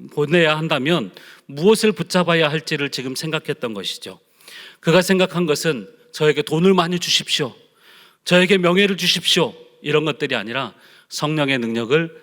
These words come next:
갑절이나 제게 주십시오"라고 이야기하고 있습니다. 그리고 엘리야가 엘리사를 떠나서 하늘로 올라가게 됩니다. 그런데 그 다음의 이야기가 무엇이냐면 엘리야는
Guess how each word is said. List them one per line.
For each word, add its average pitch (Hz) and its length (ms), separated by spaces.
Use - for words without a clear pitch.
갑절이나 135 640
제게 127 300
주십시오"라고 120 1120
이야기하고 104 480
있습니다. - 520
그리고 185 280
엘리야가 160 580
엘리사를 139 460
떠나서 120 500
하늘로 120 600
올라가게 113 460
됩니다. 87 480
그런데 143 580
그 190 120
다음의 156 360
이야기가 131 380
무엇이냐면 104 920
엘리야는 135 600